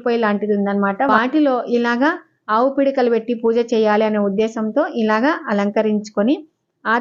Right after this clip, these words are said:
తర్వాత ఈ విధంగా మనము పొయ్యికి పసుపంతా పట్టించి కుంకుమ పెట్టేసి ఇలాగ అలంకరించుకొని, ఆ తర్వాత మనము రోలుకు కూడా అలంకరించుకున్నాను కదా, so కూర్చోబెట్టేటప్పుడు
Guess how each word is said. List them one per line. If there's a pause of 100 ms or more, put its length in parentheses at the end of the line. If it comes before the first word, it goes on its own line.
తర్వాత (280)
ఈ
విధంగా (440)
మనము (260)
పొయ్యికి (180)
పసుపంతా (100)
పట్టించి (120)
కుంకుమ (120)
పెట్టేసి (120)
ఇలాగ (120)
అలంకరించుకొని, (560)
ఆ (120)
తర్వాత (260)
మనము
రోలుకు
కూడా
అలంకరించుకున్నాను
కదా, (100)
so (140)
కూర్చోబెట్టేటప్పుడు